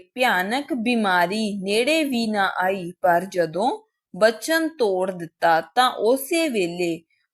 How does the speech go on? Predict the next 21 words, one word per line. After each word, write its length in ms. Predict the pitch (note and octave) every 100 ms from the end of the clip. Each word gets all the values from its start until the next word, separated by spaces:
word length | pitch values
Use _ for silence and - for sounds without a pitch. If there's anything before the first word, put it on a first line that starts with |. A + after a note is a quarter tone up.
| G3
ਮੂ-, 460 | A3 C#4+ E4+ E4+ -
ਮੌਤ 460 | A3 A3 B3+ E4+ F4
ਦੇ 240 | B3 A3
ਮੂੰਹ 340 | G#3 F#3+ A#3+ A#3+
ਵਿੱਚ 320 | G3+ A3 G#4+ D4
ਜਾ 320 | A3 G#3+ G#3+
ਡਿੱਗਾ। 600 | F#3 F3+ D#3+ G#3+ F3 E3 _ _ _ _ _
ਸੋ 360 | - C4+ B3 A3+
ਜੇ 400 | F3 G#3+ A3+ G#3+
ਗੁਰੂ 420 | E3+ G3+ A3 E4+
ਜੀ 260 | F4 C#4+ C4+
ਦਾ 260 | G3+ F#3+
ਬਚਨ 580 | F3 F3+ F3+ G3 F3+ F#3
ਮੰਨ 300 | G3+ F3+ A3
ਲਿਆ 460 | D#4 E4 C4+ G3 F3
ਜਾਵੇ, 580 | E3 E3+ D#3+ E3 A3+ C4
ਤਾਂ 360 | - B3 D#4
ਸੁੱਖ 300 | F4 D#4 D#4 - C#4
ਹੀ 200 | C4+ C#4+
ਸੁੱਖ 360 | - B3 B3 B3+
ਹਨ, 320 | G#3+ A3+ F3+